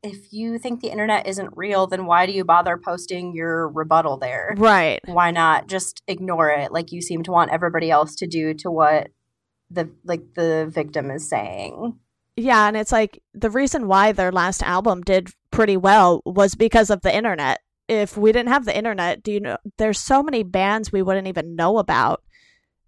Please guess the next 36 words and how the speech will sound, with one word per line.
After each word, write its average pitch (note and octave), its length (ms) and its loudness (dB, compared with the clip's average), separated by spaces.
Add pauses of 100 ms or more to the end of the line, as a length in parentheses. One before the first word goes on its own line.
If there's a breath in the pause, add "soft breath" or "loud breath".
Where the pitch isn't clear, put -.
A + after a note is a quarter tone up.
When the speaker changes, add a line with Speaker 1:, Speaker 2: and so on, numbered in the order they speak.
(320)
Speaker 2:
You G#3 200 0
know G3 120 4
what F#3 120 4
I F3+ 100 2
mean? F#3+ 460 -6
Especially A3 680 2
in A3 220 -2
the F#3+ 100 0
pop G3 240 2
punk F#3 240 -2
scene, F#3+ 360 -2
which F3+ 180 -2
is - 200 -6 (200)
full A#3 240 4
of F3 260 -2 (380)
tons G#3+ 320 2
of F3+ 140 0
bands. F#3+ 680 -4
And F#3 540 0 (720 soft breath)
I A3 100 4
feel C#4 200 2
like C4+ 340 2 (640)
Better A3+ 220 4
Off G#3+ 260 4
didn't A3 240 -2
really G3+ 300 2
do F#3+ 220 -2
themselves F#3+ 520 2
any F#3 240 -2
favors G#3 840 0 (160)
reacting F#3+ 760 -4
the F#3+ 80 -6
way F3+ 140 0
that F3+ 180 -4
they F3 140 -4
did. G3 440 0